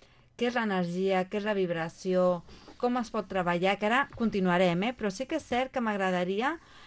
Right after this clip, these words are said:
ja que hem parlat de què és tot això, que escoltéssiu el que ens ha dit, eh,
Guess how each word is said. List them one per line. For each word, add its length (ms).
ja 160
que 140
hem 100
parlat 580
de 180
què 160
és 140
tot 160
això, 480
que 260
escoltéssiu 1000
el 140
que 140
ens 260
ha 140
dit, 320
eh, 600